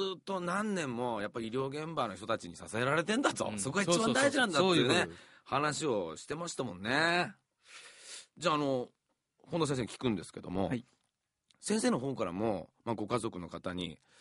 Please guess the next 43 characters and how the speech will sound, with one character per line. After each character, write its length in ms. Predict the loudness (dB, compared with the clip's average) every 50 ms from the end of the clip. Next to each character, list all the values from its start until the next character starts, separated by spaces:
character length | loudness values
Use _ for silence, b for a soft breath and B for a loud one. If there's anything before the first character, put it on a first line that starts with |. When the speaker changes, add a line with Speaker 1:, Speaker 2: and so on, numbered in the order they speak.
| b b b
Speaker 1:
え 200 | -12 -10 -10 -10
ー、 20 | -10
こ 160 | -10 -6 -4
う 40 | -2
い 160 | -2 0 -2
う 40 | -2
移 60 | -4
植 200 | -6 -8 -4 -4
医 60 | -4 -4
療 60 | -4
っ 20 |
て 80 | -4 -6
の 100 | -8 -6
が 120 | -2 0
あ 40 | 0
る 100 | 0 0
ん 60 | -2
だ 80 | -4 -4
よ 120 | -4 -4
っ 20 | -4
て 160 | -6 _ -10
い 60 | -6
う 20 | -2
提 140 | -2 0 0
案 180 | 0 -2 0
は 300 | 2 2 2 2 0 -6 -12
さ 160 | -6 -4 -2
れ 80 | 0 0
る 100 | 0 0
場 160 | 0 0 0
合 40 | 0
も 180 | -2 -2 -2 -2
あ 80 | -2 -2
る 80 | -2
ん 60 | -4 -10
で 60 | -18
す 100 | -20 -20
か？ 80 | -20 -20 _ _ _ _ _ _ _ _
Speaker 3:
そ 300 | -14 -4 0 0 2 2
う 20 |
で 60 | 0
す 120 | -2 -2 -2
ね。 220 | 0 0 -2 -4